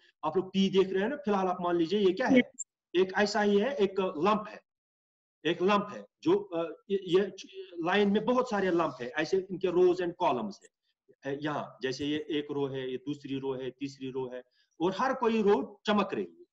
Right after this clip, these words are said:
Speaker 1: हर कोई रो चमक रही है। अब हमें इस चमकती मैट्रिक्स से पी बनाना है। पी बनाने के लिए हमें यहाँ से, अ, यहाँ, यहाँ, यहाँ, यहाँ से ये, ये जो सेल्स है,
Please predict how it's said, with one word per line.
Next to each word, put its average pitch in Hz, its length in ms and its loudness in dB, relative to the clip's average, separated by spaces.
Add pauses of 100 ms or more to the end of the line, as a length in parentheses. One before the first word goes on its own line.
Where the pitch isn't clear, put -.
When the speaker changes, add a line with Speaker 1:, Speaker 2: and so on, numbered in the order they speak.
Speaker 1:
हर 202 80 2
कोई 175 260 4
रो 175 140 2
चमक 170 340 -4
रही 87 120 -14
है। - 80 -20 (840)
अब 285 80 2
हमें 294 220 2
इस - 340 -4 (420)
चमकती 269 460 0
मैट्रिक्स 247 600 0
से 294 80 -2
पी 285 240 6
बनाना 107 360 -2
है। 92 180 -18 (680)
पी 262 180 6
बनाने 262 360 2
के 262 140 -4
लिए 254 100 2
हमें 254 200 -2
यहाँ 240 300 0
से, 247 220 -2
अ, 214 280 -2
यहाँ, 214 300 2
यहाँ, 220 220 0
यहाँ, 214 320 -2
यहाँ 208 200 -2
से 220 320 -6 (640)
ये, 165 140 4
ये 214 240 4
जो 202 360 0
सेल्स 202 440 0
है, 262 260 -4